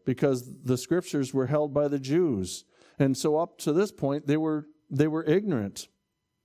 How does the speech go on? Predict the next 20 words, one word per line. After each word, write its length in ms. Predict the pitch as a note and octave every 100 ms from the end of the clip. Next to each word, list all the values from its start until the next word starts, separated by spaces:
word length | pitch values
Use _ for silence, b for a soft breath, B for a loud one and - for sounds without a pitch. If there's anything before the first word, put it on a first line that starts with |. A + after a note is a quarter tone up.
| _ _ _ _ _ _ _ -
And 160 | C#3+ D3+
on 160 | D3
this 240 | D3+ G3+ D3
day, 260 | D3+ D3+
they 160 | C#3+ D#3
did 260 | D#3+ E3
one 220 | C#3+ E3 E3+
of 80 |
the 100 | C#3+
vilest 680 | B2+ A#2+ D3 F3+ F#3+ F#3 C#3+
deeds 300 | E3 F#3+ D#3+
that 220 | D3+ C#3+
was 340 | D3 C#3 B2+ -
ever 260 | E3+ F3+ F#3
done 300 | D#3+ F3 F3+
in 120 | D#3
all 260 | C#3+ E3 E3
of 120 | D3+
human 340 | E3+ E3 D#3
history. 640 | D3+ F#3 - E3+ A#2 F#2+